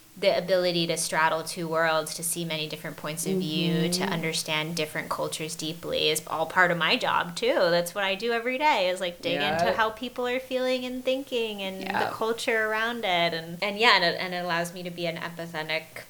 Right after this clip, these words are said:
Speaker 1: and open-minded person in my relationships and my friendships. So, like,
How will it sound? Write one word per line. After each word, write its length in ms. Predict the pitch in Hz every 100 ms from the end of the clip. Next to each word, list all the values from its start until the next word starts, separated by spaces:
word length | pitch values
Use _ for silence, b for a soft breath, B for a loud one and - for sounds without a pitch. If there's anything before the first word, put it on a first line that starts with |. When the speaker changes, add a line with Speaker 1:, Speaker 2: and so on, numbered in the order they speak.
| -
Speaker 1:
and 140 | 180
open-minded 680 | 170 165 165 160 151 160 160
person 440 | - 156 170 165 160
in 80 | 156
my 120 | 165
relationships 800 | 151 156 165 165 156 165 - -
and 100 | 165
my 120 | 156
friendships. 640 | 170 156 196 - - - -
So, 140 | - -
like, 220 | - -